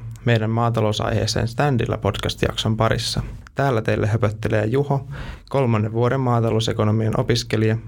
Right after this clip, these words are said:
joka rakentelee tällä hetkellä kandian aiheista investointitukien todellinen hyöty broiler-tuotannossa. Meillä on täällä tänään studiossa mun kanssa kaksi ihastuttavaa vierasta, Inkeri ja Susanna. Tota, Susanna,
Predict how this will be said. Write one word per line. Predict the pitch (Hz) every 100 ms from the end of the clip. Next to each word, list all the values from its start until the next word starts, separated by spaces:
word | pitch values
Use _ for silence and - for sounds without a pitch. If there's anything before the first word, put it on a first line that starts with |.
| -
joka | 113 113
rakentelee | 117 110 117 120 120 117
tällä | 117 113
hetkellä | 120 - 120
kandian | 120 123 107 107 104
aiheista | - 107 101 101 - 123 -
investointitukien | 113 107 117 117 117 120 120 127 120
todellinen | 120 110 110 110 107 110
hyöty | 113 113
broiler-tuotannossa. | - 113 104 - - 117 - - 110 107 - 113 - - - - 127
Meillä | 123 120 113
on | 117
täällä | 117 113
tänään | 113 120 113 113 120 117 - - - -
studiossa | - - 143 123 113 - 117
mun | 120 120
kanssa | 117 117 - 113 113 - - - -
kaksi | 127 120 - 117 117 -
ihastuttavaa | 120 117 117 120 117 110 110
vierasta, | 139 135 113 117 - 117 117 -
Inkeri | 127 120 113 110 110
ja |
Susanna. | 107 117 110 123 - - - - - -
Tota, | 127 - 139 135 - - - - -
Susanna, | 170 156 117 107